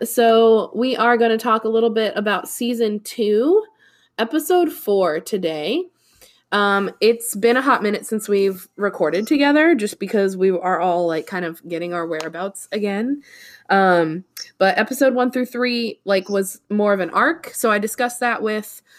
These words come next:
um, the Diz Universe podcast, or at least one half of it. <laughs> So go check that ho-, out if you haven't already. Um, but we're jumping right into episode four. Um, if you don't already know, that is the one where Pad-, Padme,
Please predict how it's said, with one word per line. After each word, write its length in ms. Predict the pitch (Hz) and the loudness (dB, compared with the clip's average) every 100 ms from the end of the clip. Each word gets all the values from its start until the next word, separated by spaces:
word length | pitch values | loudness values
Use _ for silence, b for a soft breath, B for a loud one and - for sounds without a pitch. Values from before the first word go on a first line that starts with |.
| b - | b -2
um, 280 | 202 196 | 0 0
the 40 | 185 | -2
Diz 300 | 202 254 214 | -2 -2 0
Universe 360 | 254 233 214 - | -2 -2 -4 -6
podcast, 760 | - 202 196 - 185 175 226 | -10 -6 -6 -8 -8 -8 -6
or 40 | 170 | -4
at 80 | 175 | -4
least 160 | 180 | -6
one 140 | 175 180 | -8 -8
half 220 | 160 160 | -12 -12
of 60 | 196 | -12
it. 140 | 294 247 | -10 -10
<laughs> 40 | - _ B B - | -10 _ B B -6
So 300 | - 190 185 | 0 2 2
go 160 | 196 | 0
check 220 | 214 254 226 | 2 0 0
that 160 | 226 | 0
ho-, 160 | 214 208 - | 0 -4 -2
out 220 | 202 202 - | -2 -2 -4
if 120 | 196 | -6
you 80 | 202 | -6
haven't 240 | 190 196 | -6 -6
already. 520 | 190 190 185 180 185 180 b b - | -6 -4 -2 -2 -4 -8 b b -2
Um, 140 | 190 | 0
but 80 | 185 | 2
we're 100 | 208 | 2
jumping 320 | 233 220 226 | 2 0 0
right 160 | 220 208 | 0 0
into 240 | 202 - | -2 -4
episode 420 | 202 214 202 190 | -6 -6 -4 -4
four. 720 | - - 196 170 165 208 311 - b b b - | -8 -6 0 2 2 0 -2 -8 b b b -2
Um, 200 | 185 180 | 0 0
if 120 | 180 | -2
you 80 | 180 | -2
don't 200 | 185 196 | -2 0
already 300 | 190 185 180 | 0 0 -2
know, 300 | 180 180 175 | 0 0 0
that 300 | 180 180 - | 0 -2 0
is 160 | 185 175 | -2 -2
the 80 | 180 | -2
one 380 | 175 175 175 - | -2 -4 -4 -6
where 460 | 175 175 170 160 - _ | -4 -2 -2 -4 -8 _
Pad-, 500 | - - 240 240 233 - _ _ | -18 -8 -4 -2 -4 -8 _ _
Padme, 600 | - 226 226 226 220 | -6 -4 -2 -2 -2